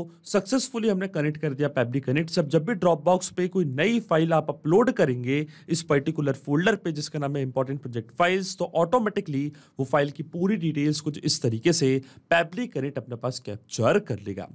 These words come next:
अब सेम फाइल को मैं अपलोड करना चाहता हूँ Google Drive पे as a backup। तो Google Drive को अब मैं कनेक्ट करूंगा Pabbly Connect से। तो क्लिक करना आपको कनेक्ट पे, जाना आपको ऐड न्यू कनेक्शन पे, क्लिक करना आपको sign in with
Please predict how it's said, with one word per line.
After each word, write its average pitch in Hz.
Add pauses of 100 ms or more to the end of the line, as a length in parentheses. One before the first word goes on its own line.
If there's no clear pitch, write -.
(340)
अब 135
सेम 233
फाइल 208
को 185
मैं 170
अपलोड 160
करना 143
चाहता 147
हूँ 147
Google 127
Drive 160
पे 151 (120)
as 117
a 117
backup। 196 (320)
तो 196
Google 196
Drive 233
को 196
अब 160
मैं 151
कनेक्ट 135
करूंगा 127
Pabbly 104
Connect 110
से। 123
तो 123
क्लिक 156
करना 151
आपको 151
कनेक्ट 123
पे, 190 (320)
जाना 185
आपको -
ऐड 139
न्यू 151
कनेक्शन 135
पे, 156 (400)
क्लिक 247
करना 214
आपको 214
sign 151
in 151
with 151